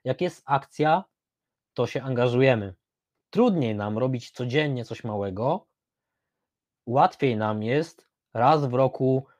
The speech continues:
wesprzeć taką czy inną organizację,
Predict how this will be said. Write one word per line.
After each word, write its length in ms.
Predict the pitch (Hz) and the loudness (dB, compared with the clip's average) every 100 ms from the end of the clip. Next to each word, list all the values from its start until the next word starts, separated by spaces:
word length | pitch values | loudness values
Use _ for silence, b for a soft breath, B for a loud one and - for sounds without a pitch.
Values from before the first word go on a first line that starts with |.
| b | b
wesprzeć 500 | 107 123 - 117 - | -2 -2 -2 -10 -8
taką 300 | - 127 123 | -2 -2 -2
czy 140 | 117 - | -8 -8
inną 320 | 120 117 117 | -4 -4 -4
organizację, 840 | 104 104 98 113 135 - 143 147 | -6 -6 -2 -2 -2 -2 -2 -2